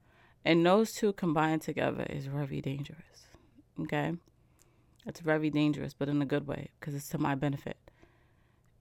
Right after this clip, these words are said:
And being able to use that college vocabulary, you know what I'm saying, to gather attention. And then you guys, if you don't know, you should know by now. I have the personality.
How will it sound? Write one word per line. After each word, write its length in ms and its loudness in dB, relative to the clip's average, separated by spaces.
And 500 8
being 360 6
able 380 8
to 140 -2
use 260 2
that 200 6
college 540 4
vocabulary, 1200 4
you 180 4
know 160 10
what 100 8
I'm 140 6
saying, 460 2
to 180 2
gather 400 6
attention. 800 0
And 140 4
then 160 8
you 180 4
guys, 280 12
if 40 0
you 120 6
don't 200 8
know, 360 8
you 140 0
should 140 -2
know 120 6
by 140 6
now. 260 4
I 60 10
have 300 8
the 60 0
personality. 840 4